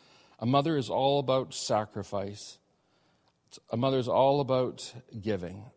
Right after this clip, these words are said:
A mother is all about putting, listen, all about putting the child first. Did anybody, anybody remember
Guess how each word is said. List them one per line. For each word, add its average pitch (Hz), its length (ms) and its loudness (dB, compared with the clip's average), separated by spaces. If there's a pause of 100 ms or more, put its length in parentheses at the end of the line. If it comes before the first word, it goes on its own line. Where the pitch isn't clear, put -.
A - 20 -10
mother 123 200 0
is 120 100 -4
all 135 400 2
about 120 280 -2
putting, 127 600 -8
listen, 117 320 -8 (140)
all 120 180 0
about 127 240 -2
putting 127 380 -6 (260)
the 123 80 -8
child 113 640 -2 (100)
first. - 640 -10 (500)
Did 135 120 -4
anybody, 170 680 -2 (100)
anybody 165 300 -6
remember 143 520 -6